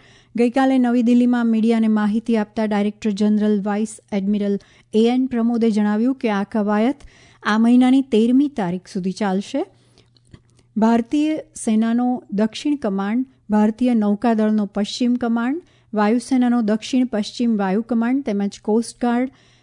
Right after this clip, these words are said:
બી એસ એફ અને અન્ય કેન્દ્રીય એજન્સીઓ ત્રિશુલ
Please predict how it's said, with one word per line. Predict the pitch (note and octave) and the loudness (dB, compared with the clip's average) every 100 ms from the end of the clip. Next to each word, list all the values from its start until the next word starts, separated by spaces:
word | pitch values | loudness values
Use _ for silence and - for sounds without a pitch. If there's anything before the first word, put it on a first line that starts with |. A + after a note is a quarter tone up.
| _ | _
બી | G3+ A#3 | 2 4
એસ | C4 - | 2 0
એફ | B3+ C4+ C4 | -2 -2 -4
અને | G#3+ G#3+ | -4 -2
અન્ય | G#3+ A#3 C#4 | 0 0 -2
કેન્દ્રીય | C#4 G3+ G#3 A#3+ B3+ | -2 -2 -2 -2 -2
એજન્સીઓ | F#3+ F3+ G3 G#3 G#3+ A#3+ | -2 -2 -2 -2 -2 -4
ત્રિશુલ | - A3 A3 - D4+ | -4 -4 -4 -4 -8